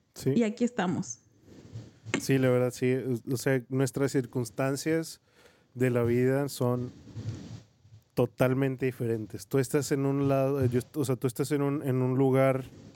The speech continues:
Speaker 1: que probablemente yo nunca voy a estar, esperemos, cruz changuitos, que nunca voy a estar. Porque yo no quiero estar ahí. Pero eso es una cosa que tú sí quieres.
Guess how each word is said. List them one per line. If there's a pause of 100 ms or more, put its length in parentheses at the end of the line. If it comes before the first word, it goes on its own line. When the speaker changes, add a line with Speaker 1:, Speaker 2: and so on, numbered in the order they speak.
(1000)
Speaker 1:
que
probablemente
yo
nunca
voy
a
estar, (180)
esperemos, (440)
cruz
changuitos, (760)
que
nunca
voy
a
estar. (1300)
Porque
yo
no
quiero
estar
ahí. (920)
Pero
eso
es
una
cosa
que
tú
sí
quieres.